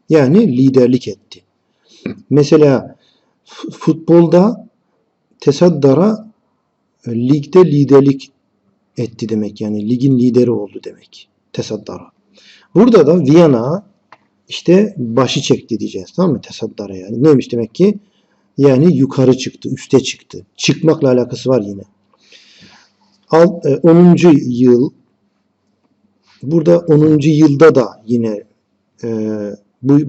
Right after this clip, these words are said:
bu sıralama on defa yapılmış. Onuncu yılda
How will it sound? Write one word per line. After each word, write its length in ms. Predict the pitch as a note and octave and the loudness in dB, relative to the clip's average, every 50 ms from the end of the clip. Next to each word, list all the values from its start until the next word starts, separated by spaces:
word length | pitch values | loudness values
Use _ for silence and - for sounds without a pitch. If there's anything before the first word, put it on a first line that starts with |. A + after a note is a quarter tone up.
| - - - | -6 -12 -4
bu 340 | C3+ C#3 D#3 D#3+ E3 - E3+ | 0 2 2 2 0 -4 -8
sıralama 460 | - - D#3+ C#3+ C#3 C#3 C3+ C3+ C#3 | -6 -2 0 2 2 2 2 2 2
on 160 | D3 D3 C#3 | 2 2 2
defa 220 | B2 A2 A#2 A#2+ A2 | 0 -2 -4 -4 -4
yapılmış. 480 | G#2+ G#2 - - C3+ F3 F3 F3+ - | -4 -4 -6 -6 -6 -6 -6 -6 -6
Onuncu 340 | C3+ A#2+ B2+ C3 A#2+ A2+ B2 | -4 -2 -2 -2 -2 -2 0
yılda 440 | C3+ C#3 B2 G#2 - - G#2 F#2+ | 0 0 0 0 -4 -10 -14 -14